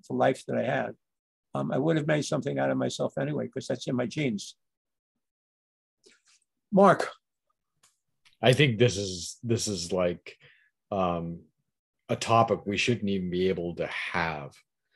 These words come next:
Speaker 2: in the twenty-first century. We're so advanced, you know, we have so much technology and we surpass it and yet dismiss sociology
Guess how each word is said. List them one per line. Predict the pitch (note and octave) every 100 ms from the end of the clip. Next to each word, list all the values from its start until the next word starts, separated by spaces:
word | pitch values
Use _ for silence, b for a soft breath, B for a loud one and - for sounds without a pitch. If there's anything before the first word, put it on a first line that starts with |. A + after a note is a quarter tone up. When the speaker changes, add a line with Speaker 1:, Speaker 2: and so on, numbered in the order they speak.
| _ _ -
Speaker 2:
in | F2+
the | E2
twenty-first | - E2+ - D#2 -
century. | F2 E2 - - - _ _ _ _ _ _
We're | B2+ B2+
so | - F3+
advanced, | A#2 F#2+ F#2+ F2 D#2+ - - - _ _ _ _ _ -
you | G2+
know, | G2 G2 A2
we | D#3 C#3+
have | D3+ D3+ B2
so | F#3+
much | F3 A#2+ -
technology | - - F2 E2+ E2+ C#2+ C#2+ b b b b
and | B2 C3
we | C3 A#2+
surpass | - A2+ - - C#3+ C#3+ -
it | E2 - _ _ _ _ _ -
and | F#2+ F#2+ F#2+
yet | G2 F2+ F2 - _ - - A2+
dismiss | G#2 G2+ - G#2 G#2+ F#2+ - - - -
sociology | - A2 - G2 F2 F2+ E2+ D#2 D2